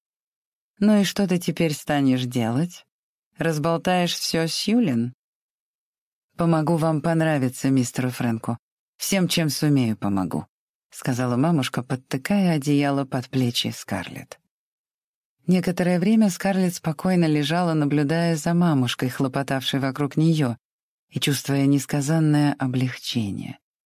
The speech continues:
Как хорошо, когда не нужно лишних слов. Никто не требует у тебя объяснений,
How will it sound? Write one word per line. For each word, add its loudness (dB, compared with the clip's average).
Как -2
хорошо, -2
когда -2
не 4
нужно 2
лишних 0
слов. -10
Никто 0
не 4
требует 2
у -2
тебя 0
объяснений, 2